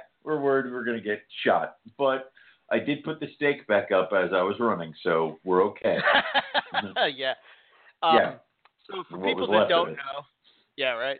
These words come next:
Speaker 2: So for people that don't know, uh, every year we take the, uh, the pilgrimage out to, uh, Tinley Park, um,
Speaker 1: Mm-hmm.
Speaker 2: Illinois, and, uh, we go there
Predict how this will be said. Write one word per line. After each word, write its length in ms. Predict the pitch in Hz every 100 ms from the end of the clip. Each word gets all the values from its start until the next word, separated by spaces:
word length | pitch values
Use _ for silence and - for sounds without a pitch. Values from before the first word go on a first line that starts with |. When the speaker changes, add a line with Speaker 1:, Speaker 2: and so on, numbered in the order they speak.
| -
Speaker 2:
So 100 | 147 -
for 100 | 151
people 260 | - -
that 200 | 139 135
don't 240 | 143 139 117
know, 320 | 127 127 131
uh, 380 | - 117 113 117 -
every 240 | 135 151
year 320 | 123 127 139
we 160 | 135 135
take 300 | - 139 127 -
the, 340 | 120 113 113
uh, 360 | 110 104 104 98
the 60 | 113 -
pilgrimage 720 | 160 160 160 151 160 160 - -
out 220 | 127 127 - 139
to, 320 | 131 127 123
uh, 360 | 95 113 110 - -
Tinley 260 | 160 151
Park, 320 | 135 143 165 - - _ _ _ _ _ -
um, 60 | 113 113 113 110 110 95 104 85
Speaker 1:
Mm-hmm. 80 |
Speaker 2:
Illinois, 540 | 135 139 131 139 175 196 - -
and, 500 | 120 120 117 120 120
uh, 380 | 117 113 110 104 -
we 80 | 113
go 240 | 135 131
there 220 | 135 131